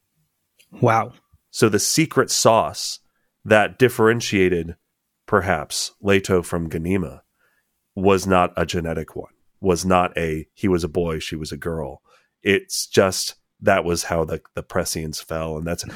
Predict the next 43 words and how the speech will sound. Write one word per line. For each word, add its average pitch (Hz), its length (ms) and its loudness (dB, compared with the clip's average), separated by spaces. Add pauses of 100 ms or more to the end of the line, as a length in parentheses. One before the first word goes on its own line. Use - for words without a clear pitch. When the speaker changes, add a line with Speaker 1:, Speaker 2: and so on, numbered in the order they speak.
(180)
Speaker 2:
you 107 80 2
know, 101 80 6
we 101 80 2
talked 110 280 4
about 92 200 0
some - 160 4
of 123 40 8
Speaker 1:
Right. 113 120 2
Speaker 2:
the - 60 -10
things 85 240 -2
that 85 80 -2 (100)
Speaker 1:
And 127 140 4
Speaker 2:
maybe 131 80 2
Speaker 1:
the, - 140 -8
and 135 120 4
the 123 60 2
choice - 380 2
to 127 120 0
do 117 200 -2
it. - 160 -2 (280)
I 131 120 4
think 131 200 0
we 131 80 4
talked 120 300 0
about 120 260 2
in 117 100 2
our 113 120 0
Ghanima 117 400 2
episode 113 640 0
Speaker 2:
Right. 82 180 0 (520)
Speaker 1:
that 120 280 0 (400)
she's 120 220 2
horrified 117 500 2
by 113 120 0
Leto's 113 380 -2
choice 120 540 0
and 113 200 2
realizes 113 600 0
she - 240 2
would 113 180 0
not 110 240 2
have 104 120 -2
had 107 460 -2